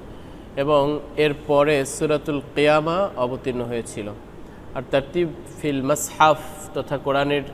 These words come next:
যেই ধারাবাহিকতায় সূরাটা, আহ, সন্নিবেশিত হয়েছে, সেই ধারাবাহিকতায় এই সূরাটি একশত একতম সূরা। এই সূরার <clears throat> অনেকগুলো ফজিলত রয়েছে। রাসূল করিম সাল্লাল্লাহু আলাইহি ওয়াসাল্লাম বলেছেন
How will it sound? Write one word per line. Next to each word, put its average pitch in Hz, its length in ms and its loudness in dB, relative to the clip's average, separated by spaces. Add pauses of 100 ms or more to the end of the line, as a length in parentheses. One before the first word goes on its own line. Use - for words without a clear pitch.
(280)
যেই 143 280 2
ধারাবাহিকতায় 143 800 2
সূরাটা, 131 440 0
আহ, - 1200 -4
সন্নিবেশিত 156 640 -2
হয়েছে, 139 520 -2
সেই 147 260 -2
ধারাবাহিকতায় 135 760 -2
এই 123 60 -2
সূরাটি 131 360 -6
একশত 127 340 -6 (100)
একতম 135 480 -2
সূরা। 113 420 -6 (1900)
এই 156 220 6
সূরার 170 600 8 (180)
<clears throat> 214 560 10 (1500)
অনেকগুলো 135 400 -2
ফজিলত 143 580 2
রয়েছে। 127 320 -2
রাসূল 127 320 -2
করিম 123 280 -2
সাল্লাল্লাহু 127 640 2
আলাইহি 123 360 2
ওয়াসাল্লাম 117 460 -4
বলেছেন 120 540 -2